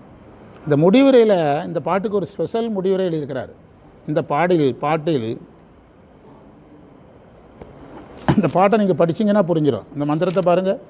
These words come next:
"தன்மை பிறரால் அறியாத தலைவா" ஒரு அடைமொழி, "புன்மையேனை ஆண்டு ஐயா" ரெண்டாவது அடைமொழி, "என்னை நோக்குவார் யாரை என்னான் செய்கேன் எம்பெருமான்" மூணாவது அடைமொழி,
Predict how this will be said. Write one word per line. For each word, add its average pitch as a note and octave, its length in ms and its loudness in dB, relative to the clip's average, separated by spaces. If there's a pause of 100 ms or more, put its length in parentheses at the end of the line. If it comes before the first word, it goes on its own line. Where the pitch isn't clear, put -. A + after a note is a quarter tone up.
(460)
"தன்மை G3+ 380 4
பிறரால் G3+ 500 4
அறியாத F#3 480 2
தலைவா" D#3 560 0 (520)
ஒரு F3+ 240 2
அடைமொழி, E3 500 0 (880)
"புன்மையேனை G#3 840 4
ஆண்டு F#3+ 400 -2
ஐயா" C#3 480 -4
ரெண்டாவது E3+ 420 -2
அடைமொழி, C#3+ 480 -4 (720)
"என்னை A3+ 400 6
நோக்குவார் G3+ 640 4
யாரை F3+ 320 2
என்னான் F#3 400 -2
செய்கேன் F3 300 -2
எம்பெருமான்" D#3+ 500 0
மூணாவது F#3 340 0
அடைமொழி, C#3+ 460 0